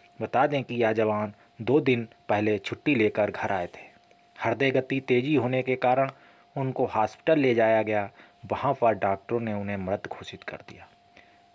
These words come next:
उनके यूनिट में सूचित किया गया। यूनिट से कुछ जवान साथी आए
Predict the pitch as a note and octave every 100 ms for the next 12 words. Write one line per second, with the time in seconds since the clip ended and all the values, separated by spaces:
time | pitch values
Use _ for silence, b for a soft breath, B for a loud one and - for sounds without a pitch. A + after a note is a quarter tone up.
0 | _ G2+ G2+ B2 A2+ A#2+ B2+ A#2 B2 -
1 | _ A#2 A2+ A#2+ A#2 D3 - C3+ C3 C3
2 | C3 C3 B B - D#3+ E3 D#3+ - C3
3 | C#3+ A#2+ B2 A#2+ A#2+ A2+ A2+ - G#2+ G2
4 | A2 A2+